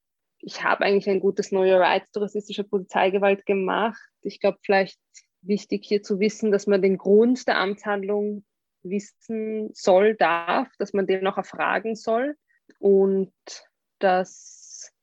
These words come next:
wenn man eine Amtshandlung rechtlich verfolgen möchte, dass man nicht unbedingt die Dienstnummer erfragen muss, weil das kann eskalierend wirken, sondern es reicht, wenn man sich den Ort und die Zeit merkt,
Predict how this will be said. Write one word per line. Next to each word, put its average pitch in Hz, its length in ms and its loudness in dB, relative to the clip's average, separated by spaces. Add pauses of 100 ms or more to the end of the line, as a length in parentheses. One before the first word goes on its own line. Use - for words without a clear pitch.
(180)
wenn 196 400 4
man 214 340 4
eine 202 240 2
Amtshandlung 190 560 -2
rechtlich 190 320 -2
verfolgen 190 540 0
möchte, 196 400 -2
dass 202 140 -6
man 196 120 -4
nicht 196 200 -6
unbedingt 226 520 -2
die 185 100 -14
Dienstnummer 202 540 -2
erfragen 175 560 -2
muss, 202 340 2
weil 185 120 0
das 185 120 -4
kann 180 160 -6
eskalierend 190 640 -4 (180)
wirken, 202 520 0
sondern 185 240 -4
es 190 180 -4
reicht, - 260 -2
wenn 202 80 0
man 196 100 0
sich - 120 -8
den 185 160 -2
Ort - 320 -2
und 196 140 -6
die - 80 -12
Zeit 170 340 -4
merkt, 190 380 -4